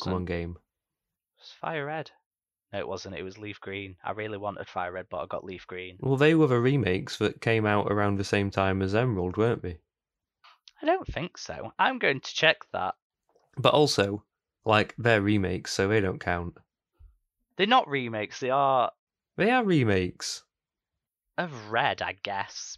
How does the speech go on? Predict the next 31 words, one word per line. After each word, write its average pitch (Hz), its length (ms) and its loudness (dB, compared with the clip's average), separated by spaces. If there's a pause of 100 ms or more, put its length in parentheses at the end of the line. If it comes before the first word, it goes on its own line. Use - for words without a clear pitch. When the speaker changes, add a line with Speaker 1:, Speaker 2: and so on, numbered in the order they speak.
(100)
Speaker 1:
but 98 300 -6
it's, - 360 -10
there's 147 140 -4
still 202 320 2
loads 135 260 0
of 120 80 -14
different 123 400 -4
Speaker 2:
The, 139 120 -2
Speaker 1:
features 139 340 0
Speaker 2:
the 147 40 2
remakes 170 440 2
Speaker 1:
to 131 80 2
it. - 20 0
Speaker 2:
of 139 80 -6
Red 147 160 6
and 135 140 2
Blue. 135 260 4
They 104 160 6
added 131 360 2
stuff - 260 -2
to 123 160 2
it, - 60 -4
but 107 60 2
they're 110 60 4
still 135 300 0
remakes 110 480 0
of 101 140 -2
the 101 100 -6
Red 104 180 2
and 101 140 0
Blue. 104 320 -2